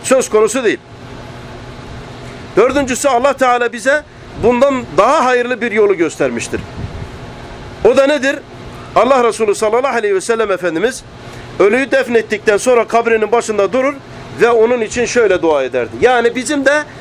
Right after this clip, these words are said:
aynı Allah Resulü sallallahu aleyhi ve sellemin yaptığı bu davranış gibi bizim de yapmamız sünnettir.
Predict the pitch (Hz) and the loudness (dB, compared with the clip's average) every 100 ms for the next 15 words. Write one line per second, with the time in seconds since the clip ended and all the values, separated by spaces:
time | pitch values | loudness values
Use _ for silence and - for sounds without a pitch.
0 | - - 247 226 247 254 208 240 254 226 | -4 0 2 4 2 2 0 2 0 0
1 | - 190 175 220 233 262 226 196 180 202 | -2 -2 0 2 2 2 2 0 -2 0
2 | 185 185 185 233 233 226 208 180 - - | 0 2 2 2 2 2 2 -2 -14 -16
3 | - - - - - - - 214 262 240 | -16 -16 -16 -16 -14 -14 -2 2 6 6
4 | 233 214 - - 247 311 - - - - | 4 2 0 -2 0 0 -4 -16 -12 -4
5 | - 208 220 220 208 214 233 262 - - | 0 2 4 4 4 0 0 -6 -12 -16
6 | - - - - 202 165 - | -16 -14 -4 0 4 2 0